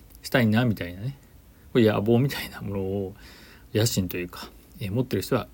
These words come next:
いるとは思うんですが、実際のところですよ。実践としてそこまで、えー、欲を持って、え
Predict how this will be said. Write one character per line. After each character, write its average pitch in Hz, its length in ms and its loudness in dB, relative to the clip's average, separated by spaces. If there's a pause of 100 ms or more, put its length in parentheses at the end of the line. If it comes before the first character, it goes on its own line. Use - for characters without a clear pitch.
(300)
い 139 80 6
る 135 80 4
と 127 80 4
は 95 60 4
思 95 120 -2
う 92 40 -4
ん 87 40 -10
で 87 80 -12
す - 80 -14
が、 95 320 -8 (540)
実 117 420 -2
際 262 120 2
の 240 60 0
と 233 80 0
こ 226 60 2
ろ 147 80 4
で 92 60 -2
す - 20 -10
よ。 104 160 -8 (380)
実 165 460 0
践 262 80 0
と 254 160 0
し - 120 -6
て - 100 -6
そ - 160 -2
こ 202 100 -2
ま 240 100 0
で、 104 380 0
え 87 60 -10 (800)
ー、 104 80 2
欲 101 300 4
を 120 40 6
持 95 120 -2
っ - 20 -6
て、 98 480 -8 (400)
え 95 400 -10